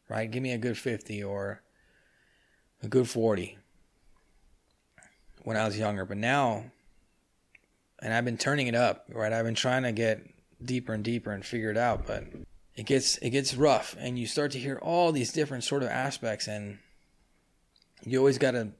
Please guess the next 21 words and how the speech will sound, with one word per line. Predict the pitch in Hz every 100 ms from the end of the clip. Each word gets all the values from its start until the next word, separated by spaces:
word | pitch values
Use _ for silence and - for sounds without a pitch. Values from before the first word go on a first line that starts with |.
| _
get | - 120
centered | - 123 135 113
again | 98 95 95 - _
and | 107
start | - 123 117
from | 113
<laughs> |
scratch, | 101 - 120 107 -
it | 101
seems | - 104 92
like. | 92 95 - - _ _ _ _
Chad | - 117 123 107
says, | - 98 95
"What | 101 135
are |
your | 156 147
thoughts | 131 127 127 123 -
on | 117 110
the | 104
Bledsoe | 107 113 107 117 104
family? | - 101 95 101 107